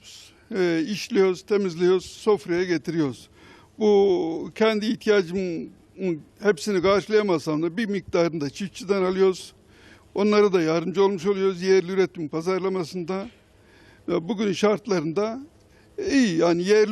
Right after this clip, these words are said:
üretimin sofraya getirmesinde yardımcı oluyoruz. İki kademede işliyoruz. Birinci kademe hamurluk oluyor. İki kademede işlersek makinelerimizi ona göre ayarlıyoruz.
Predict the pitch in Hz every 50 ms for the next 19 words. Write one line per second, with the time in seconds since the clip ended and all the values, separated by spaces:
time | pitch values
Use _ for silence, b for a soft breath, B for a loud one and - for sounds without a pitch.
0 | 214 202 208 196 - - 175 190 220 240 - - 165 - - 214 202 208 - 208
1 | 190 185 185 202 202 - 214 196 180 170 151 139 160 165 202 214 208 202 196 196
2 | 175 190 170 202 202 185 170 156 139 123 147 156 - _ _ _ _ _ _ -
3 | - - - - - 208 165 214 262 220 226 202 190 208 190 185 185 185 185 170
4 | 165 127 - - - 160 175 165 156 175 220 196 208 208 170 180 175 202 190 185
5 | 190 180 190 202 226 - - b b b b b - - 202 208 208 214 220 214
6 | - 180 156 139 139 147 185 202 233 285 - _ _ _ _ _ - - 190 -
7 | - - 233 220 180 196 185 165 151 151 110 107 92 147 156 - - 185 156 -
8 | - 214 208 202 185 - 202 175 175 190 185 - - 202 190 170 151 151 135 -
9 | 170 190 185 175 165 185 185 196 196 196 202 175 180 202 202 208 - -